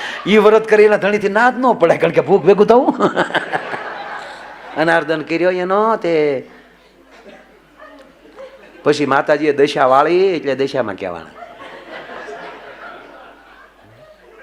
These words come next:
માં કોઈને નડે ઈ મને કહેશો,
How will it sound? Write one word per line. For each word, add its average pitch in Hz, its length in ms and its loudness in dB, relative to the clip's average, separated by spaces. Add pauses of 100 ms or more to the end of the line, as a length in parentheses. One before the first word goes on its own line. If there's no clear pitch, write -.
(1120)
માં 185 260 2
કોઈને 208 320 0
નડે 151 280 2
ઈ 143 80 4
મને 135 200 -2
કહેશો, 127 380 -6